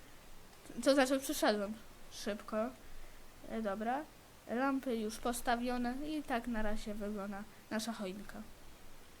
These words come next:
Ła, ona tylko za duża. Za duża. Nie wiedziałam, że to tyle terenu zajmuje. To już włas-, właśnie wymyślono. <laughs> Za duża ona jest. Ale okej.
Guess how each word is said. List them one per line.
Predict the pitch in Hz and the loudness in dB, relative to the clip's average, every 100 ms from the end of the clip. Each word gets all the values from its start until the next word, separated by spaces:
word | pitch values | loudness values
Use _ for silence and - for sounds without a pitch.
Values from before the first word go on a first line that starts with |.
| - | -4
Ła, | 370 392 349 | 6 12 12
ona | 320 | 12
tylko | 302 302 302 | 10 10 8
za | 285 302 | 12 12
duża. | 285 311 190 - - 220 - - - - | 12 10 8 8 6 4 0 -14 -12 -4
Za | 262 | 2
duża. | 269 277 240 202 220 - - - - | 4 4 0 -4 -6 -12 -14 -10 0
Nie | 240 | 4
wiedziałam, | 269 262 262 | 6 6 4
że | 262 | 2
to | 285 | 0
tyle | 277 269 254 | 0 0 2
terenu | 285 277 262 254 269 233 196 | 2 2 2 4 4 4 2
zajmuje. | 208 202 202 190 202 214 - - - - - - - - | -2 -2 -4 -6 -6 -8 -10 -10 -10 -10 -12 -12 -12 -2
To | |
już | 269 247 | 0 2
włas-, | 240 240 240 - - - - - - - | 4 4 2 -6 -4 -4 -6 -6 -10 -8
właśnie | 233 240 - 240 | -4 -4 -2 -2
wymyślono. | 240 240 240 247 247 277 247 - 214 - - - - - - - - - - | -2 -2 -2 -2 -6 -8 -8 -6 -8 -8 -12 -14 -14 -12 -12 -14 -14 -16 -6
<laughs> | 247 247 262 | 0 4 8
Za | 285 | 8
duża | 262 302 302 233 196 | 8 8 6 6 4
ona | 202 202 | 4 2
jest. | 214 220 - - - - - - - - - - - - - | -2 -4 -12 -16 -16 -18 -18 -18 -18 -18 -18 -14 -12 -12 -4
Ale | 233 226 | 0 2
okej. | 240 240 226 220 | 0 -4 -4 -4